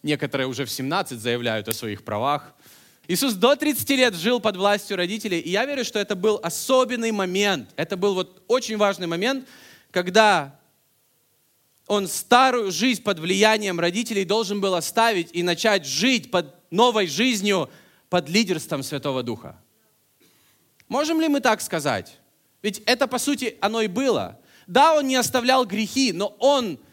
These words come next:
в этот момент, он знал, что это будет особенный момент, когда он начнет жить под лидерством Святого Духа, а не под лидерством родителей.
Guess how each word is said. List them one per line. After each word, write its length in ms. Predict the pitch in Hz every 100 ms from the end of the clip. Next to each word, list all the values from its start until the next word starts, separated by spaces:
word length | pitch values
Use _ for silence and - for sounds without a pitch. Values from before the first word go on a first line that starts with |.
| _ -
в 200 | 143 170
этот 300 | 202 - 220
момент, 420 | 220 214 190 185
он 100 | 208
знал, 260 | 180 247
что 140 | 233 226
это 160 | 214
будет 200 | 202 226
особенный 560 | 190 - 269 294 302 285
момент, 340 | 247 226 202
когда 280 | 196 185 220
он 60 | 214
начнет 380 | 196 - 196 151
жить 240 | 262 -
под 160 | 190 175
лидерством 540 | 214 202 - 180 160 - -
Святого 540 | - 196 190 202 180
Духа, 340 | 175 285 - 190
а 140 | 208 269
не 120 | 233
под 200 | 196 175
лидерством 500 | 214 208 190 208 196
родителей. 640 | 202 208 190 165 107 80